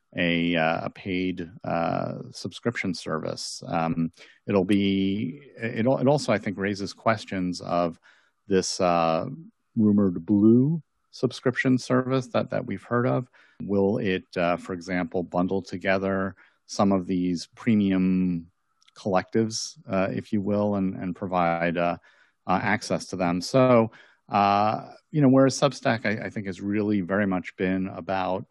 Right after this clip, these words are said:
the contrast I would make is that Substack has been very much around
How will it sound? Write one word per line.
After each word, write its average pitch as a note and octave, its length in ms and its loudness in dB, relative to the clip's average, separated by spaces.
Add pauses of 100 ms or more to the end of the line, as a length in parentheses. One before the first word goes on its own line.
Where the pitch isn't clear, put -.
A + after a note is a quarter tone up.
(340)
the A2+ 60 -4
contrast B2 460 2
I G2+ 60 4
would F#2+ 140 2
make F#2+ 260 0
is E2+ 80 -8
that F2+ 140 -8
Substack G#2 500 -6
has F#2 100 -12
been F#2 160 -8
very G2+ 180 -2
much F#2 280 -2
around E2+ 460 -2